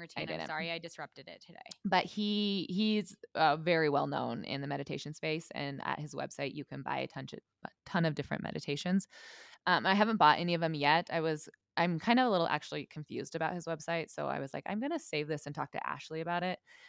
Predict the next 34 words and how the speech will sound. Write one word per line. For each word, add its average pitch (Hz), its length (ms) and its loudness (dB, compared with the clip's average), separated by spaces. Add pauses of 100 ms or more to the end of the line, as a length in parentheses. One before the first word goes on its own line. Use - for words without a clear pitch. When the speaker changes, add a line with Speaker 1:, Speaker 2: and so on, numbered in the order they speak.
(200)
Speaker 1:
Um, 151 260 -4
but 180 120 0
that 175 120 10
was 185 120 0
one 170 120 4
of 147 40 4
the 143 60 4
last 135 220 2
things - 180 -12
I 110 80 -8
Googled - 300 -10
was, - 260 -8
'cause 170 160 -8
I 156 140 2 (100)
want 151 300 -2
to 160 100 -8
get 143 220 -6
more, 139 640 -4 (420)
um, 135 460 -6
like, 139 200 -4
guided - 280 -2
meditations - 760 -12
for - 60 -18
myself. - 380 -12 (1160)
Speaker 2:
Okay, 196 180 0
my 165 140 0
next 170 240 -4
one 196 160 -2
is 165 400 -6
a 175 100 -6
recipe 165 480 -6
for 160 360 -8
chilaquiles 147 680 -8
verde. 147 420 -6